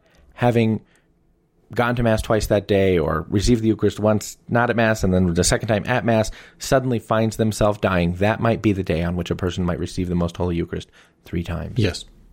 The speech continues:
Speaker 1: Yes.
Speaker 2: But the answer
Speaker 1: Okay.
Speaker 2: is, and also it's worth noting, because I'm sure your code is as annotated as mine is at this point. Uh, second time, that is the, the subscribing it to two, a maximum of two, plus not
Speaker 1: Mm-hmm.
Speaker 2: with,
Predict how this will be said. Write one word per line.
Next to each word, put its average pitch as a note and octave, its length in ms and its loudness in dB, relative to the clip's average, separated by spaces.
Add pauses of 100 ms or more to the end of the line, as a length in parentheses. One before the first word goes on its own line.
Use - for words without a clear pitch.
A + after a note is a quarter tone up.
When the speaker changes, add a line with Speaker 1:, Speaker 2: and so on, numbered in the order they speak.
(440)
Speaker 1:
Yes. - 280 -10
Speaker 2:
But - 140 0
the A2+ 100 2
answer C#3 200 2
Speaker 1:
Okay. C3+ 100 6
Speaker 2:
is, - 100 0
and C3+ 300 2
also A#2+ 260 2
it's - 140 -4
worth C3 160 0
noting, F#2+ 400 2 (100)
because G2 400 0 (120)
I'm G2+ 100 2
sure - 180 2
your G2 260 2 (260)
code E2+ 280 2
is - 280 0 (200)
as G2 160 0
annotated F#2 520 2
as F#2+ 120 2
mine F#2+ 380 2 (160)
is F#2+ 140 0
at F#2 160 2
this G2+ 120 0
point. F#2+ 300 0 (640)
Uh, F#2+ 200 0
second D3 420 0
time, E2 320 0
that F#2 140 2
is F#2 280 2
the, E2 420 -2 (140)
the D#2+ 360 -2 (380)
subscribing F#2 800 0
it E2+ 280 -4
to - 160 0
two, E2+ 600 0 (300)
a F#2+ 80 0
maximum F#2 400 0
of F2 80 -4
two, E2+ 260 0
plus - 440 -2
not F#2 160 4
Speaker 1:
Mm-hmm. A#2 100 0
Speaker 2:
with, F#2+ 140 -2